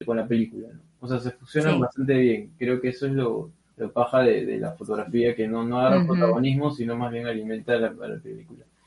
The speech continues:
Speaker 1: Y obviamente el guión, que tampoco no es que sea guau el guión, porque de hecho, eh, es una historia que podríamos ver en alguna otra película, ¿no?
Speaker 2: Ujú.
Speaker 1: De, de, de un,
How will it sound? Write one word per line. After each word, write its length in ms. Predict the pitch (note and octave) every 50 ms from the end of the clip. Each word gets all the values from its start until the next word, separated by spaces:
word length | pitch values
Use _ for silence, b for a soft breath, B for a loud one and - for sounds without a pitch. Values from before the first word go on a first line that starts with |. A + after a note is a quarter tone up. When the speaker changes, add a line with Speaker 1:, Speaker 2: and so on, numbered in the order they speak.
| _ _ _ _ -
Speaker 1:
Y 160 | - D3 D#3
obviamente 500 | E3 E3+ F3+ F3 F3 F3+ F3 D#3+ F#3 F#3+
el 100 | F3+ E3
guión, 600 | D3 C#3 C#3 C#3+ D3 D#3 D#3+ E3 E3 E3 E3 E3 D#3+
que 120 | D3+ B2+
tampoco 400 | B2 C3 C3 D3 E3+ E3+ F3 F#3 F3+
no 80 | F3+
es 80 | E3+ E3
que 100 | F3 E3
sea 200 | D#3+ F3+ F3+ F3
guau 440 | E3+ D3 C#3 D3 D3 D#3 D#3+ E3 D#3+
el 120 | C#3+ B2+ A#2+
guión, 420 | A#2+ B2 B2+ C#3+ D3 - - -
porque 260 | - B2+ B2 B2 A#2 A#2
de 60 | A#2 B2
hecho, 460 | B2 - - D#3 D3+ D3+ C#3 D3 - _ _ _ _ _ _ _ - _ _ _ _ _ _ -
eh, 720 | A2 A2+ A2 G#2+ G#2+ G#2+ G#2 G#2 G#2 G2+ G2+ G2 - - _ _ _
es 220 | - D#3+ E3+ D#3+ F3+
una 140 | F#3+ F3 D#3
historia 1040 | - - E3 E3 E3 E3 E3+ E3+ E3 E3 D#3+ D3 B2+ - - G#2 - F#2 - D#2+ D#2+ - - - -
que 120 | - C3 A2+
podríamos 480 | - B2 B2 B2+ C#3 D3 D3 C#3+ C3
ver 160 | B2+ C#3 C#3+ C#3+
en 80 | B2+
alguna 240 | A#2+ A#2 B2 C3 C3
otra 180 | B2+ C3+ B2+ A2+
película, 580 | A2+ A#2 B2+ B2+ B2 B2 A#2+ B2+ - - - -
¿no? 120 | C3 B2 -
Speaker 2:
Ujú. 260 | F#3 E3+ - - -
Speaker 1:
De, 180 | - - A2+ A2
de, 460 | G#2+ A2 G#2+ G#2+ G#2+ G#2+ G#2+ A#2 A2+ -
de 160 | A2 A2 A2+
un, 580 | A2+ A#2 A#2+ A#2 A#2 A#2+ A#2+ A#2+ A#2+ A#2+ -